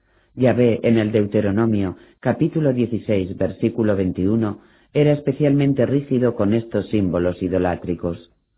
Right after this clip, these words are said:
Finalmente me uní a Eliseo y, curioso, interrogué al muchacho sobre la naturaleza del conjunto. Los erectos peñascos, en efecto,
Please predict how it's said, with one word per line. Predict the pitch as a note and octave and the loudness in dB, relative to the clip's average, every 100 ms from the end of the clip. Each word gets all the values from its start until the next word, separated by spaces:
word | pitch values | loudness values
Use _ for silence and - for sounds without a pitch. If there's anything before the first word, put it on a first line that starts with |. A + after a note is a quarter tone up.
| _ _ | _ _
Finalmente | F#3+ F3+ F#3 E3+ F3+ F#3 F3 | -2 0 2 2 2 2 2
me | C#3 | 4
uní | B2 A#2+ D3 C#3 | 4 4 4 4
a | A2+ | 2
Eliseo | G2+ G2+ - D#3 D3+ - | 0 -2 0 2 2 0
y, | C#3 C3 | 0 2
curioso, | C#3 B2+ C3+ C#3+ E3 | 2 2 0 0 0
interrogué | C#3+ A#2+ A2 G#2 B2 | 2 2 0 2 2
al | A#2+ | 2
muchacho | A2+ G#2+ C3 C3+ C3+ | 2 0 -4 -4 -4
sobre | A#2+ A2 | -2 0
la | G#2 G2+ | 0 0
naturaleza | G2 G#2 F#2+ F#2+ A2+ G#2+ | -2 0 0 2 0 0
del | F#2+ F#2+ | -2 0
conjunto. | F2+ F#2+ F2+ F#2+ E2 F2+ F2+ - _ _ _ _ - | 0 -2 0 -2 -2 -2 -6 -10 _ _ _ _ -2
Los | C3+ B2+ | 0 2
erectos | B2 C#3 C#3 - B2+ | 2 2 0 -2 -4
peñascos, | - A2 B2 B2 - G#2+ G#2 | -2 0 0 -2 -4 -6 -2
en | G2+ | -4
efecto, | F#2+ C#3+ C#3 C3+ | -2 -6 -4 -4